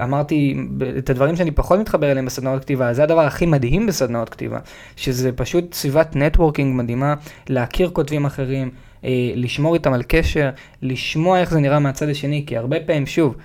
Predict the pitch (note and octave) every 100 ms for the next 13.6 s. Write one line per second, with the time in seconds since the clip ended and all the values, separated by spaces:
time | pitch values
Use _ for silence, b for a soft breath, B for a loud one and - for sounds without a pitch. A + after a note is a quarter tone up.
0 | B C3 D3 D#3+ C#3+ - D#3 E3 D3 B2+
1 | C3 D3+ C3 A#2+ B2 - A#2 - F3+ F3
2 | C#3+ C#3 C3+ D3 C#3 B2 A#2+ D3 E3 B2+
3 | B2+ D3 D#3 - C3+ D#3 D3 C3 B2 -
4 | B B B - B2+ - F3+ F#3 D#3+ C3+
5 | C#3+ D#3+ C3+ D3 D3 C3 A#2 A#2 - D#3+
6 | C#3+ - C#3 C3+ C3 B2+ D3 C#3+ B B
7 | B B C3 C3 B2+ - B2+ F3 E3 C3+
8 | D3 D#3+ C#3 B2 D3+ D3 F3 C#3+ - D#3+
9 | D3 C3 B B B B2+ B2+ B2+ B2 B2+
10 | F3 F3+ E3 - C3+ C3+ F#3+ - D3 C#3
11 | C#3 C3+ C3 C3 B2+ C3+ C#3 D3 D#3 C#3+
12 | B2+ C3 C3+ B2+ B2 B2 A#2+ - D#3+ C#3+
13 | C#3 C3 B2 B2 A#2+